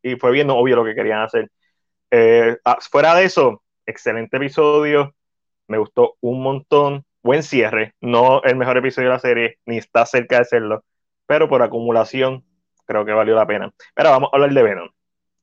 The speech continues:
Vimos, por fin vimos Venom, Maximum Carnage, el sábado pasado. Eh, Corillo, ustedes decidan, el público,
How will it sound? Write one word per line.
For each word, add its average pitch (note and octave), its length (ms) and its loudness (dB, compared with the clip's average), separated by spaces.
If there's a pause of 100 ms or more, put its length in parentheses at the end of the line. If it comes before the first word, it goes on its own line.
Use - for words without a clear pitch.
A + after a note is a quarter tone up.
(140)
Vimos, C3+ 380 0 (180)
por D3 220 -4
fin C3+ 240 -4
vimos E3 360 2
Venom, C3 380 -2 (300)
Maximum C#3+ 360 -4
Carnage, A#2+ 500 -2 (360)
el G#2 600 -6
sábado A2 360 0
pasado. G#2+ 520 -2 (580)
Eh, A2+ 560 4 (160)
Corillo, C3 560 2 (880)
ustedes D3+ 460 2
decidan, D3 680 0
el A#2 180 -4
público, C3 580 0